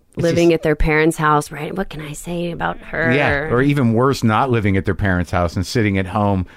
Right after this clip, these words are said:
Speaker 1: playing
Speaker 2: Yeah.
Speaker 1: video games. You know, like, it's just, it, it, it's just something that exists now, and it,
Speaker 2: It is,
Speaker 1: it comes
Speaker 2: yeah.
Speaker 1: and goes. So wait, so did you meet Jack? I mean, do you have a relationship with him?
Speaker 2: Yeah, yeah.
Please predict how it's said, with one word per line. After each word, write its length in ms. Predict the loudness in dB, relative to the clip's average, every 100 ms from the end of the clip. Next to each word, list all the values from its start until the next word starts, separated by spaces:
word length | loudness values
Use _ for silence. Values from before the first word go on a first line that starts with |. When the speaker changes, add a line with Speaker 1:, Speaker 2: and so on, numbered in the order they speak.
| -10
Speaker 1:
playing 220 | -2 2
Speaker 2:
Yeah. 80 | 2
Speaker 1:
video 340 | 2 2 2 2
games. 540 | 0 0 0 -2 -8 -16 -20 -14 -2
You 120 | 0
know, 80 | 2
like, 160 | 0
it's 220 | 0 -2 0
just, 260 | -2 -4
it, 240 | -2 -2 -2 -14 -14 0
it, 280 | 2 2 0
it's 340 | 0 -2 -2
just 220 | -4 -4 0
something 320 | -2 0 0
that 140 | 2
exists 420 | 0 -4 -4 -4 -2
now, 280 | -2 0
and 160 | -2 -2
it, 80 | 0
Speaker 2:
It 120 | 2
is, 300 | 4 2 0
Speaker 1:
it 60 | 0
comes 260 | 2 0
Speaker 2:
yeah. 100 | 0
Speaker 1:
and 60 | 2
goes. 300 | 2 2 -2 -14 -20 -20 -20 -20 -6
So 180 | 0
wait, 240 | 4 2 2
so 200 | 0 2
did 180 | 0 0
you 80 |
meet 220 | 2 0 0
Jack? 460 | 0 2 2 -2 -20 -6
I 80 | 0
mean, 160 | 2 4
do 80 |
you 200 | 4 4
have 180 | 4 2
a 60 | 2
relationship 580 | 2 2 0 -2 -2 -2
with 100 | 0
him? 180 | 0 2
Speaker 2:
Yeah, 260 | 2 0 -4 0
yeah. 320 | 2 2